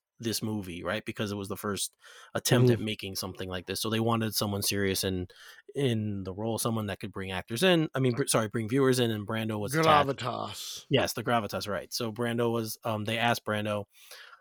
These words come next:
Speaker 1: um, and this was the deal he worked out for himself. It's kinda crazy.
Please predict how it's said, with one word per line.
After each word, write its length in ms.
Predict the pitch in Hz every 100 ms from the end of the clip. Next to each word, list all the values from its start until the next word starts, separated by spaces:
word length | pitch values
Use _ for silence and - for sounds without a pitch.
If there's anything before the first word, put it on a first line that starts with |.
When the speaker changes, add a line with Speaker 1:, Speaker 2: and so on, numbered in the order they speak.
| _
Speaker 1:
um, 600 | 113 104 101 95 92 85 - _ _ _ _ _ - - _ -
and 180 | 135
this 180 | 135 175
was 140 | 302 -
the 100 | 214
deal 260 | 135 147
he 140 | 147 135
worked 280 | 110 101 107
out 160 | 110
for 140 | - 78
himself. 640 | 65 - 50 50 - -
It's 240 | - 110 - -
kinda 360 | - 151 160 165
crazy. 840 | - - 123 104 87 76 82 107